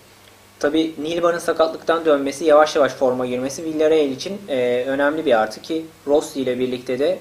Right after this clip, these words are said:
iyi bir ikili oluşturuyorlar hücum hattında. E, İspanya Ligi'nde üçüncü sıradaki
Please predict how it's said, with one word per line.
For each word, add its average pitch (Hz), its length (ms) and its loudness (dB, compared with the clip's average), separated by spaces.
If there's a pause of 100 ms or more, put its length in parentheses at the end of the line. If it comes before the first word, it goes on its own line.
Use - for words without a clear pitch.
iyi 160 200 -4
bir 147 60 -6
ikili 151 240 -2
oluşturuyorlar 117 600 -2 (140)
hücum 117 200 -8
hattında. 113 540 -2 (640)
E, 113 200 2
İspanya 160 360 2
Ligi'nde 156 280 -2
üçüncü 156 260 -6
sıradaki 147 580 0